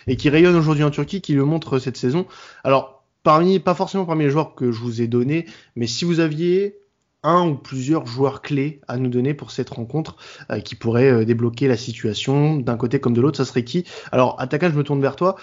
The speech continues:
Euh, tu pourrais nous citer qui, que ce soit du côté de Beşiktaş ou de Galatasaray ?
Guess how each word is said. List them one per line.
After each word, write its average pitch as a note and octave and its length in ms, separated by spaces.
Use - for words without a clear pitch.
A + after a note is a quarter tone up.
Euh, A#2 640
tu D3+ 640
pourrais E3 180
nous E3+ 100
citer D#3 280
qui, F3 200
que - 60
ce - 80
soit D3 120
du C3 80
côté C#3+ 180
de B2+ 60
Beşiktaş D3 560
ou C3+ 40
de C3 40
Galatasaray ? B2 640